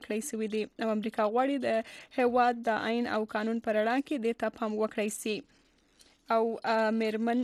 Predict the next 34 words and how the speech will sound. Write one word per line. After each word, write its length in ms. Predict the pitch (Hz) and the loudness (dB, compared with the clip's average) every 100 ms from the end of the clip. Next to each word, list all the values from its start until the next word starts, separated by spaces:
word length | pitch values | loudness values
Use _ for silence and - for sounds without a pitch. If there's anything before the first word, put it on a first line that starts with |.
| 226 | 0
د 60 | |
حکومت، 680 | 226 226 226 233 247 247 - 226 | 0 -2 -2 0 0 0 -4 0
د 40 | 240 | 0
افغانستان 560 | 233 240 240 - 269 | 2 0 0 0 0
د 120 | 262 | 0
حکومت 300 | 254 254 269 269 247 | 0 0 0 0 0
مننه 360 | 254 285 294 285 | 2 2 2 2
هم 120 | 339 269 | 0 0
وکړه 340 | - - 285 - - | 0 0 0 -2 -10
چې 140 | - 233 | -6 -4
دوی 200 | 247 247 | -2 0
د 60 | |
امریکا 400 | 233 226 - 233 | 0 0 0 0
په 120 | 233 | 0
غوښتنه 520 | 220 220 - 247 254 240 | 0 -2 -4 -2 -2 0
د 100 | 233 | -2
ولسمشر 680 | 214 214 226 226 226 220 | -2 -4 -4 -6 -6 -4
اشرف 340 | 214 208 214 220 | -4 -6 -6 -4
غني 200 | 233 269 | -2 -2
سوګند 380 | - 214 220 214 | -2 -2 -2 -2
پورته 240 | 208 214 | -6 -8
کولو 420 | - 226 262 285 254 220 | -6 -2 0 0 2 2
غونډه 260 | 226 214 196 | 2 2 0
وځنډوله، 600 | 208 208 202 208 208 214 - - - - - | 0 -2 -2 0 0 0 -4 -10 -18 -12 -2
ځکه 180 | 247 262 | 2 2
چې 160 | - 294 | 0 -2
په 180 | 285 220 | 0 0
بین 180 | 214 214 | 0 0
الافغاني 480 | 208 208 214 233 247 | 0 -2 -2 -2 -2
خبرو 380 | 226 220 262 | -2 -2 -2
کې 280 | 285 302 302 | -2 -2 -2
افغانستان 920 | 240 214 220 - 247 247 262 254 226 | -4 -4 -4 -2 0 2 4 2 0
د، 60 | 220 | 2
ا، 360 | 220 226 233 | 2 2 4